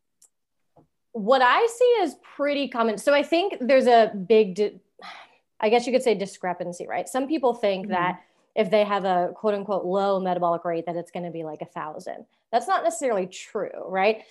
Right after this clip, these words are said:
Speaker 1: So I'll see someone, for example, I had someone come in whose predicted was about twenty-three hundred, but their
Speaker 2: Mm-hmm.
Speaker 1: actual was, like, eighteen fifty. So that's not necessarily a low metabolic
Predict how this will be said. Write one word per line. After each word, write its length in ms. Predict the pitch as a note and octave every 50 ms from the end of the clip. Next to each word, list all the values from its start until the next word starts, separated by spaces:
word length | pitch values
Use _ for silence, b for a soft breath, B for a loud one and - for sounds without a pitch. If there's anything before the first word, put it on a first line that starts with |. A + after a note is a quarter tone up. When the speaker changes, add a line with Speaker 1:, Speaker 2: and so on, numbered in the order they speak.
| B B
Speaker 1:
So 160 | - C#4 B3
I'll 140 | A#3 C4 D4
see 160 | - F4 E4+
someone, 320 | E4+ - C#4 A#3+ A#3 A3 A3
for 100 | - C4
example, 340 | B3 G#3 C#4 C4 A#3+ A3+ F#3
I 100 | F3+ G3
had 140 | G#3 G3+
someone 280 | G3+ - B3+ A#3+ A#3+ A#3
come 180 | A#3 - G#3 G3
in 160 | F#3+ F#3+ F#3+
whose 240 | F#3 G3 G3 F#3+ F#3
predicted 800 | _ - - G3+ F#3+ E3 D#3 F#3+ G3 G3 G3+ - C4+ C#4 D#4 C4+
was 140 | C4 G#3+ G3
about 220 | F#3 E3+ - -
twenty-three 580 | - - G3+ F#3+ G3 F#3+ F#3 - F#3 F3 F3+ F#3+
hundred, 480 | G3 A#3+ B3 C4 C4 D4+ E4 F4 E4+ F4+ b b b b b -
but 100 | A#3 A#3
their 120 | A#3+ G#3+ -
Speaker 2:
Mm-hmm. 80 | -
Speaker 1:
actual 580 | G3 F#3 F#3 D#3+ E3 - A#3+ A3 A3 A3 A3+ A3
was, 160 | G#3 G3 G#3
like, 160 | G3 F3+ - -
eighteen 420 | G#3+ G3 - - - G#3 F#3 F#3 F3+
fifty. 460 | F#3 - E3 E3 - - - - A3 _ _ _ _ _ _
So 100 | - C4
that's 180 | - - - -
not 180 | G4+ F4+ - -
necessarily 520 | C#4+ C4 - - C#4 C4+ B3+ A#3+ A#3+ A3+ A3+
a 240 | A#3 A3 G#3+ G#3+ -
low 640 | - F#3+ F#3+ F#3+ F#3+ G3 G#3 A3 A3 G#3+ G#3+ G#3+ G#3
metabolic 500 | G3+ F#3+ F#3 F#3+ F3+ F3 E3 D#3+ E3+